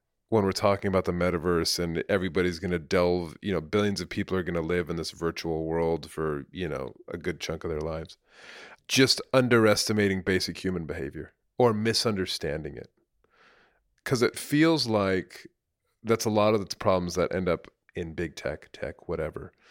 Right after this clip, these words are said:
It's just like, "Well, th-, we can actually build this really cool thing. Let's just build it." Without thinking, "Well, what is that actually gonna do to people?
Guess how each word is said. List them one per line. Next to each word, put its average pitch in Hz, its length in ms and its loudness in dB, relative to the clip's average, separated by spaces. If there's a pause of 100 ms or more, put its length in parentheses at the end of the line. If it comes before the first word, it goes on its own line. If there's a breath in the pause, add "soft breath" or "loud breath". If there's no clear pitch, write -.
(420 loud breath)
It's 120 140 2
just 104 180 0
like, 98 180 2
"Well, 110 240 4
th-, 90 120 -8 (220)
we 95 220 -4
can 147 160 0
actually 110 260 0
build 95 280 0
this - 200 -8
really 92 180 -2
cool - 160 -10
thing. 104 180 -6
Let's - 120 -8
just - 200 -10
build 71 200 -6
it." - 140 -10 (380)
Without 117 440 4
thinking, 107 640 0 (960)
"Well, 107 440 4
what 117 180 6
is 120 80 2
that 107 160 4
actually 98 300 0
gonna 90 100 -2
do 85 160 -2
to 92 60 -6
people? - 420 -12